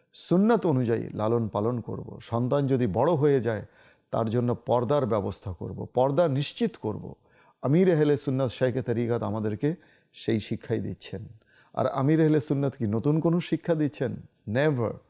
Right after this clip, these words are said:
আমির আহলে সুন্নাত সেই শিক্ষাই দিচ্ছেন যা আজ থেকে চোদ্দশো বছর আগে আল্লাহ নবী শিক্ষা দিয়েছেন, সাহাবায়ে কেরাম শিক্ষা দিয়েছেন, তাবে তাবেঈন, আইম্মায়ে মুজতাহিদিন, সলফে সলিহিন, গাউস, কুতুব, আবদাল, বুজুর্গানে কেরাম, আমার গাউসে পাক, খাজা গরিবে নওয়াজ,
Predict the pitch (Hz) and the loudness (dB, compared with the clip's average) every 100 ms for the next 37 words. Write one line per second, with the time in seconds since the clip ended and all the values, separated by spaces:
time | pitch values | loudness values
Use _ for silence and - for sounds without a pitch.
0 | _ _ _ - 135 185 202 208 190 208 | _ _ _ -2 2 4 6 4 4 2
1 | 202 190 - 233 269 214 - 240 214 - | 2 2 2 2 2 2 2 4 2 2
2 | 185 139 - - - 113 156 147 165 147 | 0 0 -2 -14 -4 0 2 2 0 2
3 | - 135 151 151 127 123 131 117 117 113 | 2 2 2 2 0 0 0 0 0 0
4 | 127 170 135 104 110 - - 98 82 - | 0 0 -2 -4 -8 -8 -8 -8 -10 -12
5 | - _ _ _ _ _ _ _ - - | -18 _ _ _ _ _ _ _ -8 -2
6 | 147 160 175 139 165 240 208 185 - 151 | 2 4 2 2 2 2 2 0 0 0
7 | 131 117 113 104 - 160 175 175 160 165 | 0 -2 -4 -8 -2 0 2 0 2 2
8 | 190 196 208 151 110 - 165 175 160 156 | 4 4 4 2 0 -2 0 2 2 2
9 | 143 151 143 139 143 113 143 131 135 135 | 0 2 2 2 0 0 0 0 0 2
10 | 139 135 131 113 123 131 127 - 135 135 | 2 2 0 0 2 2 0 -4 -4 -2
11 | 131 120 120 120 165 143 - - - - | 0 0 0 2 2 0 -6 -18 -18 -6
12 | 107 160 254 240 226 180 170 139 127 156 | 2 4 6 6 4 4 2 2 2 2
13 | 175 160 196 185 156 143 - 143 160 151 | 4 2 2 2 2 0 0 0 2 4
14 | 190 247 254 202 180 131 104 - | 4 4 4 4 4 2 -2 -10